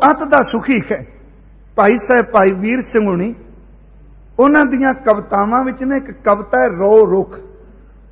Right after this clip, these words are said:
ਬੜੇ ਕਮਾਲ ਦੀ ਉਹਨਾਂ ਨੇ ਉਦਾਹਰਨ ਦਿੱਤੀ। ਹੁਣ ਜਿਵੇਂ ਆ ਮੀਂਹ ਪੈਂਦੇ ਨੇ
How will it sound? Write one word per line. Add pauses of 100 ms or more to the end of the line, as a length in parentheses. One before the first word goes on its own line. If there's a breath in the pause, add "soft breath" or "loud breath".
ਬੜੇ
ਕਮਾਲ
ਦੀ
ਉਹਨਾਂ
ਨੇ
ਉਦਾਹਰਨ
ਦਿੱਤੀ। (880)
ਹੁਣ
ਜਿਵੇਂ (100)
ਆ
ਮੀਂਹ
ਪੈਂਦੇ
ਨੇ